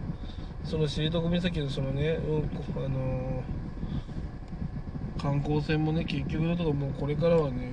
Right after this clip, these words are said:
運営なんて厳しくなるというか、もう自己破産するしかないんじゃないですかね、もう。お金払えないだろうから。まあ、保険入ってるって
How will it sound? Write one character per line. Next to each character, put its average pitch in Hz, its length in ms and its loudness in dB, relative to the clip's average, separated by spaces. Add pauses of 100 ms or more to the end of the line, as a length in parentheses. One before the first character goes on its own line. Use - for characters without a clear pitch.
運 151 180 4
営 160 100 4
な 160 100 2
ん 156 40 0
て - 120 -4
厳 147 300 0
し - 140 -2
く 175 100 -2
な 143 100 0
る 131 80 0
と 123 100 -4
い - 0 -
う 127 80 -4
か、 - 20 -4
も 127 140 0
う - 20 2
自 131 160 -2
己 - 40 -2 (100)
破 165 160 4
産 160 180 4
す 147 120 2
る 139 60 2
し 135 80 2
か 170 80 -2
な 131 140 0
い 160 80 2
ん - 20 0
じ - 80 0
ゃ - 40 4
な - 60 2
い - 40 -2
で - 40 -4
す - 60 -2
か - 80 -2
ね、 - 120 -2
も 135 160 -2 (1000)
う。 - 40 0
お 143 40 -2
金 170 200 6
払 147 260 4
え 165 40 4
な 156 80 4
い 135 80 0
だ 123 100 0
ろ 123 100 -2
う 120 40 -4
か - 200 -4
ら。 - 200 -4 (1600)
ま 139 80 2
あ、 131 40 2
保 135 100 2
険 170 240 4
入 185 120 6
っ 196 40 4
て 165 120 0
る 156 80 4
っ 160 40 2
て - 100 -6